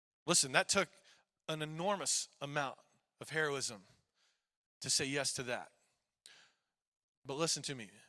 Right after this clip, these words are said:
many people have said yes to that and given their lives. Many people have given their lives for Jesus and said yes to that. What I believe Jesus experienced that sometimes I think we miss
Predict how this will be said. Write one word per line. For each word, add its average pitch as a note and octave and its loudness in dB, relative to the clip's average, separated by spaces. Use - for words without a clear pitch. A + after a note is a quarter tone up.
many D#3+ -2
people D3+ -8
have C3 0
said C3 0
yes A#2+ -6
to A2+ -14
that E2+ -12
and A#2 -8
given C3 0
their C#3 0
lives. D#3 -6
Many D#3 0
people C#3 -4
have B2 -6
given C#3+ -6
their C#3+ -4
lives C#3 -4
for D#3+ -8
Jesus D#3 -6
and A#2+ -10
said B2 -6
yes C3 -6
to A2+ -14
that. F#2+ -18
What E3 -6
I F3 -4
believe F#3 -4
Jesus E3 0
experienced C#3 -2
that - -6
sometimes F3 -2
I C#3 -6
think D3+ -8
we C#3 -4
miss - -6